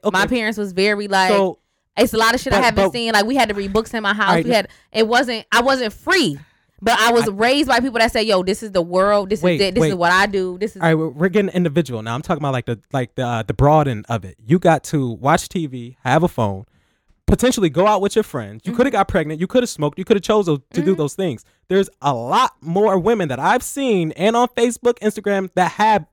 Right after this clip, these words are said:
Speaker 2: chosen to smoke, to drink, to, to have babies, to have premature sex, have boyfriends. So you are a, a, a, a, what is it? The,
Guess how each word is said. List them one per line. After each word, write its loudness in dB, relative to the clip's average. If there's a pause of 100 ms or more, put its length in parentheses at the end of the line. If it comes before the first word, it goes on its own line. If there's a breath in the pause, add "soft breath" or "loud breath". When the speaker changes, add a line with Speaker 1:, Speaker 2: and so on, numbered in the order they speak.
(240)
Speaker 2:
chosen 0
to -4
smoke, 0 (300 soft breath)
to 0
drink, 0 (320)
to, 2 (340)
to 2
have 2
babies, -4 (220)
to -2
have 2
premature 2
sex, -2
have 0
boyfriends. 0
So 0
you 0
are 2 (580)
a, 2 (180)
a, 0
a, -2
a, -6
what 0
is -4
it? -8
The, -8